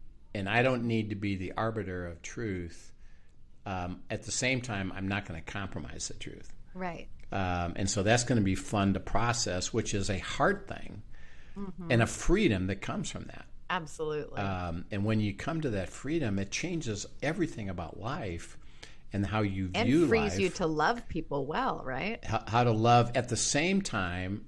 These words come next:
Speaker 1: not
Speaker 2: Mm-hmm.
Speaker 1: accepting false.
Speaker 2: Yes,
Speaker 1: Uh,
Speaker 2: absolutely.
Speaker 1: and so that'll be, that'll be kind of a fun thing to do. So anyway, uh, we just wanted to share that with you. And,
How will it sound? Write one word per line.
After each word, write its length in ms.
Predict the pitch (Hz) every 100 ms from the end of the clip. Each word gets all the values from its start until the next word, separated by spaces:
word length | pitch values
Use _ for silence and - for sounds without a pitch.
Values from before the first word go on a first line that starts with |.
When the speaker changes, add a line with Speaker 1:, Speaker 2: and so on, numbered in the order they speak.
| -
Speaker 1:
not 460 | 101 107 113 117
Speaker 2:
Mm-hmm. 320 | 175 170 185 190
Speaker 1:
accepting 640 | 101 - - - - 98 90
false. 560 | - 120 - - - - -
Speaker 2:
Yes, 500 | 170 135 - - - -
Speaker 1:
Uh, 40 | 165
Speaker 2:
absolutely. 760 | 147 - 95 95 80 - 76
Speaker 1:
and 140 | 98 98
so 260 | 104 101
that'll 240 | 104 107 104
be, 220 | 95 95
that'll 260 | 104 95
be 80 | 90
kind 180 | 95 90
of 100 | 85
a 40 |
fun 220 | 80 92 85
thing 240 | 95 85
to 60 | 87
do. 140 | 90
So 140 | -
anyway, 420 | 143 113 98 95 -
uh, 200 | 95 92
we 100 | 110
just 200 | 101 110
wanted 140 | 98
to 40 | 90
share 240 | - 104
that 140 | 95
with 180 | 95 -
you. 120 | 98 95
And, 240 | 92 87